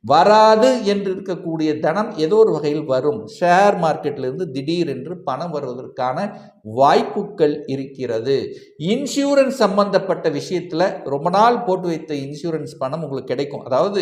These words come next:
என்னன்னா, மறைமுகமாக இருந்து சில விஷயங்கள் உங்களுக்கு நல்லது செய்யக்கூடிய தன்மை உருவாக்கிவிடும்.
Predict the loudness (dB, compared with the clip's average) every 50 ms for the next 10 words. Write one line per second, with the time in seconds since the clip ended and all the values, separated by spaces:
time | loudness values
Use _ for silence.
0 | -2 -2 -2 -4 -4 -2 -4 -4 -4 -6 -12 -20 -20 -20 _ -14 -8 -2 2 4
1 | 4 4 4 2 0 0 -2 0 0 0 0 2 2 2 2 0 -2 -2 -2 -4
2 | -4 -4 -4 -4 -6 -8 -10 -16 -14 -8 -4 -2 -2 -2 -2 -4 -6 -6 -6 -4
3 | -4 -4 -4 -6 -6 -6 -6 -8 -6 -4 -4 -4 -4 -6 -8 -6 -2 -2 -2 0
4 | 0 -2 -4 -4 -8 -8 -10 -10 -12 -12 -12 -12 -10 -10 -10 -10 -8 -10 -10 -10
5 | -10 -12 -12 -12 -12 -12 -12 -6 -4 -4 -4 -4 -6 -10 -14 -12 -10 -10 -10 -10